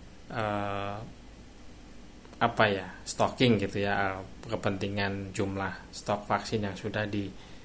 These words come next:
dikirimkan begitu, bukan untuk melacak si orang yang sudah divaksin begitu. Dan ini juga, eh, sebetulnya isu lama bahwa dibilang vaksin itu ada chipnya, jadi secara dinalar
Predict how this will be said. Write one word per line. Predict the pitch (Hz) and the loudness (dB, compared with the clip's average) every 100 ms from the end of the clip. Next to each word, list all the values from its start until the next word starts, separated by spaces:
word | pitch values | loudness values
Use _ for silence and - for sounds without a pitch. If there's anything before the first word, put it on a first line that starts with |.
| - - - - | -16 -16 -16 -10
dikirimkan | 117 107 104 98 104 117 - - - 117 110 117 104 98 98 92 | -2 0 0 -2 -6 -8 -12 -8 2 8 10 10 8 8 2 -4
begitu, | 104 - 101 | -6 -4 -6
bukan | 92 113 98 101 | 0 2 2 0
untuk | 107 | -2
melacak | 104 98 90 101 | -2 -2 2 2
si | - 104 | 2 -2
orang | 98 101 98 | 0 -2 -2
yang | 92 | -2
sudah | 101 95 | 0 0
divaksin | 92 95 90 - 104 98 | 0 0 0 -2 -4 -4
begitu. | 92 95 - 98 - - - - - | -6 -8 -6 -8 -8 -12 -14 -14 0
Dan | 110 117 123 - | 6 6 6 2
ini | 131 127 | 4 6
juga, | 120 117 - - - | 8 8 6 2 2
eh, | 113 107 107 104 - - | 6 6 4 2 -2 -2
sebetulnya | - 104 - 107 113 | 0 0 0 2 2
isu | 110 110 | 4 4
lama | 104 98 104 117 | 4 4 4 4
bahwa | 101 104 | 4 4
dibilang | 101 92 98 101 98 98 - - - - | 2 2 4 4 2 -6 -12 -14 -14 -8
vaksin | - 98 - 107 104 | -2 2 4 4 4
itu | - 117 120 123 - - - - - - - - - - | 6 6 6 4 -4 -14 -16 -16 -16 -16 -16 -16 -16 -2
ada | 117 104 95 | 4 6 6
chipnya, | - - 113 113 127 - | 4 2 4 4 2 -2
jadi | 110 101 113 113 113 - | -2 2 2 2 0 -4
secara | - - 107 107 | -2 4 4 6
dinalar | 104 101 101 101 101 101 | 4 4 4 6 6 4